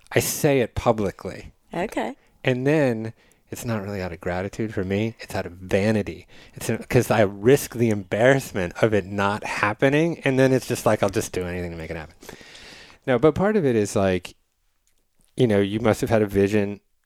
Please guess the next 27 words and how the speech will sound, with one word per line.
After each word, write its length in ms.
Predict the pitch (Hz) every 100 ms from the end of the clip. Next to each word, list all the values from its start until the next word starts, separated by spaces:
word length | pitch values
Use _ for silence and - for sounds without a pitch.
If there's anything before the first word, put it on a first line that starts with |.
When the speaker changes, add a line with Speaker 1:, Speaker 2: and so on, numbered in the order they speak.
| _ _
Speaker 1:
for 380 | - 110 95
making 420 | 95 95 - 101 98
this 320 | 95 - -
movie 380 | 101 98 110 110
and 100 | 92
making 280 | 90 - 92
the 60 |
book, 380 | 90 80 87 - _ _ _ -
writing 240 | 85 90
the 60 | 85
book. 300 | 92 107 - _ _ - - - _ _ _ _ _ _ _ - - _ _ _ _
And 140 | - 127
then 120 | 127
you 80 | 120
put 260 | - 196
the 80 | 127
vision 360 | 117 131 117 110
out 260 | 117 120 101
there 200 | 92 90
as 180 | 95
if 240 | 123 120 -
on 140 | 95
some 280 | 92 117 104
level 480 | 98 92 90 90 85 _ -
it's 180 | -
already 300 | 104 92 90
happened. 600 | 90 135 135 - 71 80